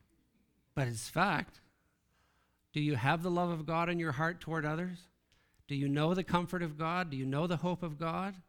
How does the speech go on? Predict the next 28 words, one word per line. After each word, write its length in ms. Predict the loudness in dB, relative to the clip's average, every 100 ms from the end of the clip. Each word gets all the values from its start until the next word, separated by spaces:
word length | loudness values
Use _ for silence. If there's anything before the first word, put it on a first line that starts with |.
| _ _ _ _ _ _ _
Do 80 | 0
you 140 | 2 2
know 180 | 2
the 100 | 2
reasoning 680 | 2 2 2 2 0 0 0
behind 440 | 0 2 4 2 2
Christianity 680 | -4 -4 -2 0 0 0 0
and 100 | 0
our 120 | -2
belief 360 | 0 0 0 -4
system? 480 | -8 -8 -12 -16 -18 _ _ _ _ _ _ _ _ _
I 100 | -4
hope 260 | -2 -4 -6
so. 440 | -6 -6 -6 -10 -14 _ _ _ _ _ _ _ _ _ _ -10
There's 160 | -8
a 20 |
great 320 | -4 -2 -2 0
deal 240 | 2 2
of 100 | 2
resource 460 | -2 0 0 0 0
out 220 | -2 0
there 160 | -2
in 100 | -2
terms 320 | -2 -2 -2 -2
of 100 | -2
understanding 1040 | -2 -2 -6 -6 -2 0 0 -2 -4 -8 -14 -20 _ _ -10
the 400 | -4 -2 -2 -4
reasonableness 1160 | -6 0 0 2 -2 -2 -2 0 0 -2 -4 -14